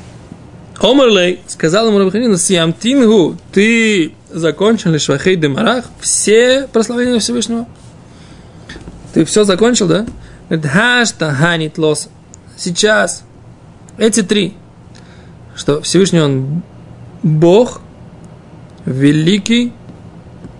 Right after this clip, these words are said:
могучий и грозный, да? Вот эти три.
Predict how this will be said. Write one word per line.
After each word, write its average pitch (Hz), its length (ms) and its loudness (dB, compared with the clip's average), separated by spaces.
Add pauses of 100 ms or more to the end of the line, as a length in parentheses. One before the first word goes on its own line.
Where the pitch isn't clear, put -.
(340)
могучий 185 800 2
и - 60 0
грозный, 143 460 2
да? 151 200 -4 (1040)
Вот 175 80 2
эти 180 220 2
три. 147 280 0